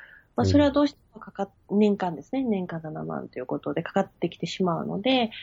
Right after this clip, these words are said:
Speaker 1: やっぱりそこはちょっと最低でも考えておいた、おく必要はあるのかなというのはありま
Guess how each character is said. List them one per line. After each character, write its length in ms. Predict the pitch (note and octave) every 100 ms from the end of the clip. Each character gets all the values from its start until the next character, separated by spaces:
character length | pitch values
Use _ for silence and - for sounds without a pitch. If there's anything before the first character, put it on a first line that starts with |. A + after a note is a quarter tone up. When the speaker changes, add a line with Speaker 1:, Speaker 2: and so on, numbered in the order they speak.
| -
Speaker 1:
や 80 | -
っ 40 | D#4
ぱ 60 |
り 40 | D#4
そ 120 | D4
こ 100 | D4
は 60 |
ち 60 | C#4+
ょ 40 |
っ 20 | -
と 80 |
最 240 | - G3 F3+
低 180 | F#3+ F3+
で 100 | F3+
も 140 | D#3+
考 340 | - E3+ E3 E3
え 100 | -
て 100 | C#3
お 100 | D3+
い 60 |
た、 240 | - C3 - - - - -
お 80 |
く 100 | E3
必 140 | - - -
要 120 | G3
は 260 | G3 F#3+ F#3+ _ -
あ 100 | F3+
る 80 | E3
の 120 | D#3
か 120 | G#3+
な 220 | C#4 D#4+
と 100 | -
い 60 | G#3+
う 200 | F#3 F#3 _
の 80 | E3
は 240 | C#3 - - _ _ _ _ _ _ -
あ 60 |
り 80 | F3+
ま 160 | F3+